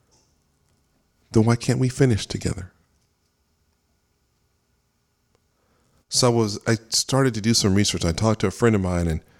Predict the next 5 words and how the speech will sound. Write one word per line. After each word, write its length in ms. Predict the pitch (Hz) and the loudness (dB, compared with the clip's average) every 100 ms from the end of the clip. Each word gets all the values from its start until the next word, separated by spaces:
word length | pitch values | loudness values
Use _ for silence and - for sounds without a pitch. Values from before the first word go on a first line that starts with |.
| _ _ _ _ _ _ | _ _ _ _ _ _
I 100 | 120 | -2
was 100 | 117 | 2
like, 240 | 110 92 110 | 2 0 0
"Yo, 320 | 120 104 85 - - - - - - | 2 0 -4 -14 -20 -20 -20 -20 -6
uh, 200 | - - | -4 -4